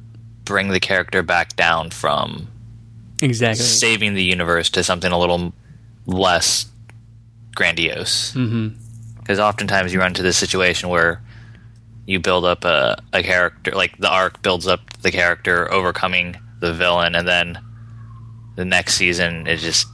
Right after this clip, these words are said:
Speaker 1: he has to do something even bigger than that, and it gets ridiculous after a couple times.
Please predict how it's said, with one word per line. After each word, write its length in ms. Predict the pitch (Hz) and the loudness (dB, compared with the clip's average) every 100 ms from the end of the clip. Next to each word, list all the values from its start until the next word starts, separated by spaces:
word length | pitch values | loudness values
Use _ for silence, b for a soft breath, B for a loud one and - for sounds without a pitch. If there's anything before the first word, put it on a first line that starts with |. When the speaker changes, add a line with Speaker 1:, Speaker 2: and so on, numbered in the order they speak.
| - - | -14 -6
Speaker 1:
he 120 | 98 | -2
has 160 | 87 - | 0 0
to 80 | |
do 100 | 90 | -2
something 400 | 85 85 82 87 | 0 -2 -2 -2
even 340 | 85 82 82 82 - - - B B B B - - - | 0 0 -2 -8 -16 -20 -20 B B B B -20 -20 -2
bigger 260 | 92 87 82 | 0 2 2
than 140 | 85 | 2
that, 280 | 85 82 80 | 2 2 2
and 140 | 95 90 | 0 0
it 40 | |
gets 240 | 90 - 87 | 0 0 -2
ridiculous 460 | 92 90 87 82 | -2 0 0 2
after 260 | 80 76 80 | 0 0 0
a 40 | |
couple 240 | 85 82 80 | 0 -2 -2
times. 440 | 82 80 - | 0 0 -4